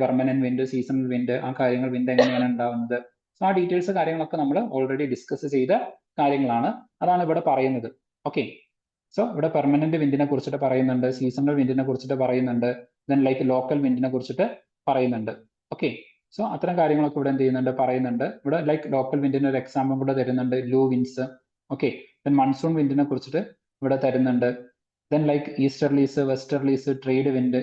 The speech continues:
ഇതൊക്കെ പെർമനന്റ് വിൻഡ്സ് ആണെന്ന് പറയുന്നുണ്ട്. ഓക്കെ, so ഈ ഒരു കാര്യം ഞാൻ എക്സ്പ്ലെയിൻ ചെയ്യാത്തത്,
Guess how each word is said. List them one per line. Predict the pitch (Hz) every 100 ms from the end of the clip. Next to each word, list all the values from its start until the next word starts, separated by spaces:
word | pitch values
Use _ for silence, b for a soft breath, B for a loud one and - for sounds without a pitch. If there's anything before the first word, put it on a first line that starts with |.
| 131
ഇതൊക്കെ | 135 139 135
പെർമനന്റ് | 127 131 139 143
വിൻഡ്സ് | 131 127 131
ആണെന്ന് | 135
പറയുന്നുണ്ട്. | 127 127 123 120 120 117 _ _ _ _ _ _ _ _ _
ഓക്കെ, | - 135 127 -
so | - 165
ഈ | 196
ഒരു | 196
കാര്യം | 175 180
ഞാൻ | 175 151
എക്സ്പ്ലെയിൻ | - 170 170
ചെയ്യാത്തത്, | 156 139 139 131